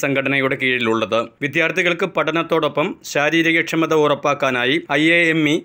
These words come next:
ഫീസ് ഇല്ലാതെ ഒരുക്കുന്ന സെൻട്രൽ സോൺ ആനുവൽ അത്ലറ്റിക് മീറ്റ് ഫെബ്രുവരി മൂന്നാം തീയതി ശനിയാഴ്ച അൽഫല പബ്ലിക് സ്കൂളിൽ നടക്കും. എറണാകുളം, ഇടുക്കി ജില്ലകളിലെ പതിമൂന്നോളം സ്കൂളുകളിൽ നിന്നുള്ള കായിക പ്രതിഭകൾ മീറ്റിൽ പങ്കെടുക്കുമെന്ന് ജനറൽ കൺവീനർ ഡോക്ടർ ഇ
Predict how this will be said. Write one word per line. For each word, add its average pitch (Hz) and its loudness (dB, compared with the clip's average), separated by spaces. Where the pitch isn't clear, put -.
ഫീസ് 175 0
ഇല്ലാതെ 160 2
ഒരുക്കുന്ന 151 0
സെൻട്രൽ 151 0
സോൺ 165 2
ആനുവൽ 160 2
അത്ലറ്റിക് 139 -4
മീറ്റ് 127 -2
ഫെബ്രുവരി 151 0
മൂന്നാം 156 0
തീയതി 160 0
ശനിയാഴ്ച 147 0
അൽഫല 165 0
പബ്ലിക് 147 -2
സ്കൂളിൽ 147 2
നടക്കും. 107 -4
എറണാകുളം, 135 0
ഇടുക്കി 139 -4
ജില്ലകളിലെ 139 2
പതിമൂന്നോളം 165 2
സ്കൂളുകളിൽ 156 2
നിന്നുള്ള 156 0
കായിക 147 0
പ്രതിഭകൾ 131 0
മീറ്റിൽ 147 -2
പങ്കെടുക്കുമെന്ന് 139 0
ജനറൽ 165 0
കൺവീനർ 143 0
ഡോക്ടർ 139 0
ഇ 160 2